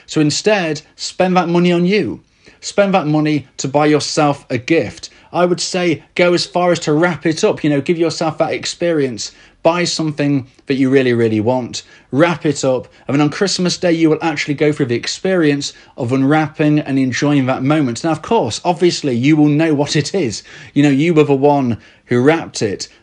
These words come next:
But it can still be a lot of fun to get something you really, really want, but not actually use it until the day itself. Don't unwrap it until Christmas Day. Go through that experience, enjoy it, treat yourself.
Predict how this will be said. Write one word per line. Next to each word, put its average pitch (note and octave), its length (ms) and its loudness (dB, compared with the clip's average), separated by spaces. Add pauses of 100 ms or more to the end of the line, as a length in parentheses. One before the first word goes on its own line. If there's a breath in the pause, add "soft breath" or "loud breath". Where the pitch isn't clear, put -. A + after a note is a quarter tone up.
(140 soft breath)
But F#3+ 480 0
it D#3 140 -4
can F3+ 100 -2
still F3+ 220 -2
be E3+ 120 0
a E3 60 2
lot E3+ 220 0
of B2+ 100 -4
fun A2+ 420 -2 (360 loud breath)
to D#3 360 0 (140 loud breath)
get E3+ 220 2
something F3+ 320 -2
you D#3 120 6
really, D#3 220 4
really C3+ 240 4
want, C3+ 260 -4
but B2 120 0
not D#3 200 2
actually C3 360 -4
use D3+ 400 0
it C#3 180 0
until C#3+ 520 2
the C3+ 180 -6
day C3+ 300 0
itself. A#2+ 680 -2 (200 soft breath)
Don't E3+ 280 0
unwrap E3+ 360 -2
it D#3+ 60 -4
until D3+ 260 -2
Christmas D3+ 440 -4
Day. C3 320 -2 (240 loud breath)
Go D#3+ 180 4
through E3 140 0
that E3+ 160 2
experience, B2+ 680 0
enjoy C#3 520 2
it, A2+ 220 -4 (240 loud breath)
treat E3 420 0
yourself. A2+ 580 -4